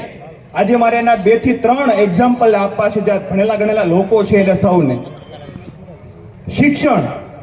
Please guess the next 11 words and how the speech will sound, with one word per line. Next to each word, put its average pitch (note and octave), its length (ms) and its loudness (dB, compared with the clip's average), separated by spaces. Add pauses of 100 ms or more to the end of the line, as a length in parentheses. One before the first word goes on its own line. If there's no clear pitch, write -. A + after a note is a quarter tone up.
(360)
રોજગાર A3+ 560 2 (460)
અને A3 140 2
સ્વાસ્થ્ય, A3 540 0 (920)
જેમ C#4 400 2
ભારતીય B3 440 0
જનતા B3 380 2
પાર્ટીની A3+ 480 -2
ત્રણ D4+ 360 0
એવી D4 200 2
નીતિ B3+ 360 2
છે, F3 220 -4